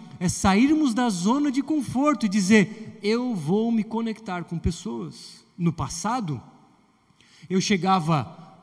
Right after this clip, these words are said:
depois do culto ter começado e ia embora antes de terminar, porque eu não queria papo com ninguém. A minha tendência é ficar no meu buraco, no meu espaço, e aí me casei com outra semelhante a mim.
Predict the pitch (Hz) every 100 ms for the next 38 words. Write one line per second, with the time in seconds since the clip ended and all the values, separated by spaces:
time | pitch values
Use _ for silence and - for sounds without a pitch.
0 | - 160 160 202 233 233 240 220 240 240
1 | 233 - 190 214 190 180 190 170 196 214
2 | - - 208 214 208 220 240 214 240 -
3 | 190 214 196 226 226 214 214 - 247 269
4 | 202 240 240 - - _ _ _ _ -
5 | - 220 233 311 320 - 285 247 190 262
6 | 320 - 262 254 269 269 277 285 262 247
7 | 269 349 349 320 247 190 - - - -
8 | - - 208 208 233 370 330 - 220 208
9 | - 214 233 269 269 190 254 254 269 220
10 | 320 - 226 170 - - - - 214 202
11 | 196 202 190 247 311 320